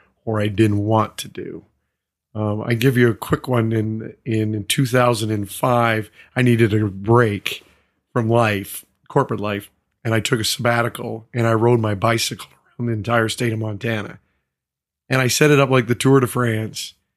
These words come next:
And, uh, so I'm, here's a forty-three-year-old guy that's, uh, been sitting in a cubicle and flying on airplanes and eating bad food. And that's,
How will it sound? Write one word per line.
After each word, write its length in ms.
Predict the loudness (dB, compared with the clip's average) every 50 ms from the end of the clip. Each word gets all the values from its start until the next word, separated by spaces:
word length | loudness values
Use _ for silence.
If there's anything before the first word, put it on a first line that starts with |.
| _ _ _ _ _ _ _ _ _ -10
And, 560 | -6 -4 -4 -2 -2 -2 -4 -4 -4 -6 -8
uh, 340 | -8 -8 -8 -8 -8 -8 -8
so 160 | -8 -4 -2
I'm, 220 | -2 2 2 4 4
here's 220 | 6 4 4 4
a 40 | 2
forty-three-year-old 800 | -2 0 0 2 4 4 2 2 0 0 2 2 2 0 0 0
guy 280 | 0 0 2 2 0 0
that's, 400 | -2 -4 -4 -4 -6 -6 -6 -6
uh, 200 | -8 -8 -8 -12 _ _ _ _ _ -2
been 120 | -2 -2
sitting 300 | 0 2 2 4 4 2
in 60 | 0
a 80 | 0 -4
cubicle 640 | -2 0 0 2 2 0 -2 -2 -4 -2 -2 -2 -2
and 320 | -2 -4 -6 -10 -14 -16 _ _
flying 300 | _ -2 0 2 2 4
on 140 | 2 2 2
airplanes 440 | 2 2 2 2 0 0 0 0 -2
and 80 | -2 -2
eating 200 | -2 -4 -4 -4
bad 280 | -2 -2 -2 -2 -4
food. 480 | -6 -2 2 4 6 6 6 4 2 -2 _ _ _ _ _ _ _ _ _ _ _ _ _ _ _ _ _ _ -2
And 440 | 0 4 4 4 4 2 -2 -6 -10 _ _ _ _ _ _ _ _ _ _ _ -6 -2
that's, 420 | -2 0 0 -2 -6 -8 -8